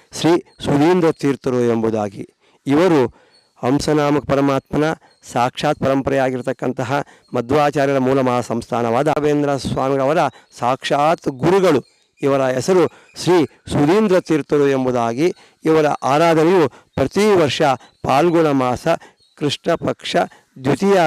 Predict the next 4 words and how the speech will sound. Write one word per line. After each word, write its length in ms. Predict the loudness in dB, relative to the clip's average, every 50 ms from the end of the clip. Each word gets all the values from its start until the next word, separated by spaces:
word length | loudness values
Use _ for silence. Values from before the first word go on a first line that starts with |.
| 2
ದಿವಸ 280 | 2 0 0 0 0 0 0 0 0 -2 -6 -14 _ _ -8
ಇವರ 160 | -4 -2 -2
ಆರಾಧನೆಯನ್ನು 1120 | -2 -2 -2 0 0 2 2 2 2 0 0 0 0 0 0 0 0 -2 -4 -8 _ _ _ _ -8
ನೆರವೇರಿಸ್ತಕ್ಕಂಥವರಾಗಿದ್ದಾರೆ. 1400 | -4 -2 -2 -2 -4 -6 -10 -10 -8 -6 -4 -4 -4 -4 -4 -4 -6 -4 -2 -2 0 2 2 0 -2 -4 _ -16 _